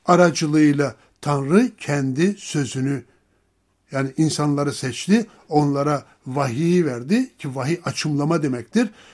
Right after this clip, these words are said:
Ve bu vahiy yoluyla, bu peygamberler aracılığıyla sözünü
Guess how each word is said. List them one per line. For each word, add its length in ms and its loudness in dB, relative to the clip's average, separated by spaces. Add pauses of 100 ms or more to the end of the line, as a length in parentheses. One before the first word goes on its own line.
(140)
Ve 180 0
bu 200 0
vahiy 280 6
yoluyla, 520 2
bu 120 -2
peygamberler 680 2
aracılığıyla 720 -2 (200)
sözünü 720 2